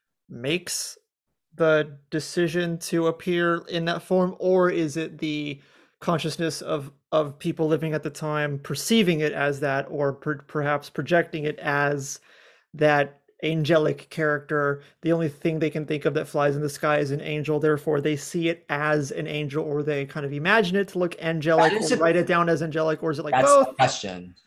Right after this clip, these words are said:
Speaker 1: That's the
Speaker 2: That,
Speaker 1: question?
Speaker 2: that's the question, 'cause when you think about it, it's like, if they're appearing to us in a way to kind of blend in, then
Speaker 1: Th-,
Speaker 2: that
Speaker 1: then
Speaker 2: would
Speaker 1: they know about us. Then
Speaker 2: they
Speaker 1: they know
Speaker 2: know
Speaker 1: about
Speaker 2: about
Speaker 1: the culture.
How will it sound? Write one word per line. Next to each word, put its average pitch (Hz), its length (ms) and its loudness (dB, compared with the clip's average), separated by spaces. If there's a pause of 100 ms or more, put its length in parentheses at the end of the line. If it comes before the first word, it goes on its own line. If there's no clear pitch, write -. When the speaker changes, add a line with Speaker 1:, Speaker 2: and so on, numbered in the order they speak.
(340)
Speaker 1:
That's 170 180 2
the 165 80 0
Speaker 2:
That, - 40 -4
Speaker 1:
question? 185 400 2
Speaker 2:
that's 156 200 4
the 214 60 2
question, 220 380 4
'cause 135 140 -2
when 143 100 0
you 143 80 2
think 185 220 -2
about 117 260 4
it, 110 140 2
it's 110 180 -4
like, 110 240 2 (1200)
if 175 240 4
they're 196 160 6
appearing 160 720 0
to 120 320 -4
us 98 600 -4
in 120 220 -2
a 110 180 -4
way 107 580 2
to - 160 -12
kind 104 360 -4
of 98 80 -10 (100)
blend 98 400 -2
in, 113 540 2
then 98 300 -4
Speaker 1:
Th-, 85 160 -12
Speaker 2:
that 107 120 -2 (120)
Speaker 1:
then 196 100 6
Speaker 2:
would - 20 4
Speaker 1:
they 214 80 10
know 214 220 8
about 160 240 6
us. - 400 -8
Then 190 100 2
Speaker 2:
they 190 80 6
Speaker 1:
they - 40 8
know 190 100 8
Speaker 2:
know 220 60 12
Speaker 1:
about 208 180 8
Speaker 2:
about 190 80 0
Speaker 1:
the 196 80 -4
culture. 160 440 -4